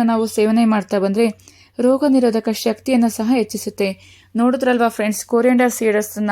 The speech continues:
ನಾವು ಬಳಸ್ತಾ ಬಂದ್ರೆ, ಕೊತ್ತಂಬರಿ ಬೀಜವನ್ನ ನಾವು ಆಹಾರದಲ್ಲಿ ಸೇವನೆ ಮಾಡ್ತಾ ಬಂದ್ರೆ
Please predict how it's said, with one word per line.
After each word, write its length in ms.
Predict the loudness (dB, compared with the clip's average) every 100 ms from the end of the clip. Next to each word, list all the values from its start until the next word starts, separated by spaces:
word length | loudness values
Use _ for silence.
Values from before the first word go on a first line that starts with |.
| -2
ನಾವು 240 | -2 -2
ಬಳಸ್ತಾ 400 | -2 -2 -2 -2
ಬಂದ್ರೆ, 380 | -2 0 -2 -4 _ _ _
ಕೊತ್ತಂಬರಿ 500 | -6 -2 0 2 0
ಬೀಜವನ್ನ 500 | -2 -4 0 0 0 -2
ನಾವು 220 | -2 0
ಆಹಾರದಲ್ಲಿ 480 | 0 -2 -2 -2 -2
ಸೇವನೆ 380 | -2 -2 2 2
ಮಾಡ್ತಾ 360 | 2 -2 -4
ಬಂದ್ರೆ 360 | -4 -2 -4